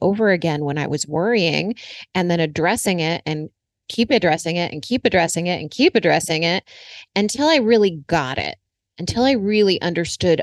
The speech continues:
"Oh, this is just what my brain does sometimes, and it's okay." And there's nothing wrong with me. I just am,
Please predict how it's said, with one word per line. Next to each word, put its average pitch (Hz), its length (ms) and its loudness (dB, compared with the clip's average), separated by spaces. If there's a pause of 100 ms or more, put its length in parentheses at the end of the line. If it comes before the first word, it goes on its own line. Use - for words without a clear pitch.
(160)
"Oh, 185 320 0
this 175 240 0
is 233 120 -4
just - 300 -4
what - 120 2
my 254 160 0
brain 190 440 0
does 240 320 2
sometimes, 151 840 -4
and 170 120 -2
it's 170 140 -4
okay." 185 800 0 (540)
And 196 280 2
there's 185 180 0
nothing 240 340 0
wrong 175 480 0
with 160 240 0
me. 156 460 -4 (420)
I 247 300 0
just - 600 -2
am, 226 480 -2